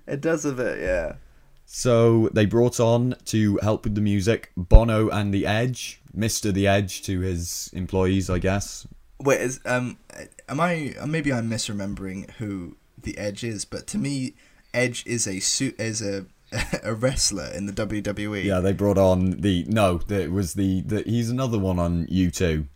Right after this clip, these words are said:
Speaker 2: who, you know.
Speaker 1: Oh, right. I, I forget that U two is a band and not
Speaker 2: Yeah.
Speaker 1: just Bono four times.
Speaker 2: To be fair, I, outside of Bono and The Edge, and I don't know the real name of The
Speaker 1: I
Speaker 2: Edge
Speaker 1: thought that
Speaker 2: or
Speaker 1: it was
Speaker 2: Bono.
Speaker 1: Bono, his sunglasses, and the drums.
Speaker 2: Yes. And,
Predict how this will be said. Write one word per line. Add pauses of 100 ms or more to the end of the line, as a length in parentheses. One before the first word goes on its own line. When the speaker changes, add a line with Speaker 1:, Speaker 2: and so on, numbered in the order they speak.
Speaker 2:
who,
you
know.
Speaker 1:
Oh,
right. (320)
I,
I
forget
that
U
two
is
a
band
and
not
Speaker 2:
Yeah.
Speaker 1:
just
Bono
four
times. (140)
Speaker 2:
To
be
fair,
I, (140)
outside
of
Bono
and
The
Edge,
and
I
don't
know
the
real
name
of
The
Speaker 1:
I
Speaker 2:
Edge
Speaker 1:
thought
that
Speaker 2:
or
Speaker 1:
it
was
Speaker 2:
Bono.
Speaker 1:
Bono,
his
sunglasses,
and
the
drums.
Speaker 2:
Yes. (500)
And,